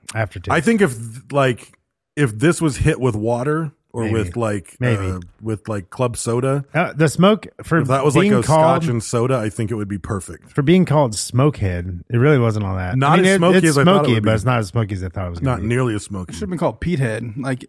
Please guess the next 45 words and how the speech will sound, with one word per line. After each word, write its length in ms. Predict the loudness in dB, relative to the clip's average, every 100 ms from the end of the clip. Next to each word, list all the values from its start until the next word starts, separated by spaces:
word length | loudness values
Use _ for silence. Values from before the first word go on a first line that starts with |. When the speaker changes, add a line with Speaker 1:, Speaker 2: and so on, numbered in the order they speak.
| -6
Speaker 3:
I 120 | -2
know 120 | 0 0
smoky's 440 | 0 -2 -2 -4
supposed 180 | -6 -4
to 40 |
be 80 | -6
peat, 340 | -6 -10 -10 -8
but, 120 | -6
like, 180 | -6 -2
there 120 | -4
are 40 |
some 200 | -2 -2
of 120 | -2 -2
them 100 | -4
that 120 | -4
actually 260 | -6 -6 -8
taste 240 | -6 -8
like 140 | -10 -14
smoke. 560 | -10 -2 0 0 -2 -8
Speaker 2:
Smoke. 120 | 0
Laphroaig 180 | 0 2
Speaker 3:
Like, 120 | 0
it 0 |
Speaker 2:
tastes 120 | 0
like 60 | -2
Speaker 3:
tastes 100 | -4
Speaker 2:
smoke. 340 | -2 0 0 -2
Speaker 3:
smoky. 180 | -4 -4
Speaker 1:
It's 100 | -2
peaty. 380 | -2 -2 -2 -10 -8
Speaker 3:
Yeah. 280 | -6 -4 -6
Speaker 1:
Yeah. 120 | -12 -16 _ -8
Speaker 3:
I 60 |
don't 100 | -6
know. 100 | -4 -4
Laphroaig's 320 | -6 -10 -10 -10
pretty 240 | -6 -6
Band-Aidy, 520 | -4 -4 -4 -4 -8
though. 280 | -10 -12 -16 _ -14
Speaker 2:
Yeah, 280 | -8 -4 -4
it 60 |
Speaker 1:
Yeah. 60 | -4
Speaker 2:
is. 40 | -6
Speaker 3:
Let's 180 | -10
see. 180 | -14 -16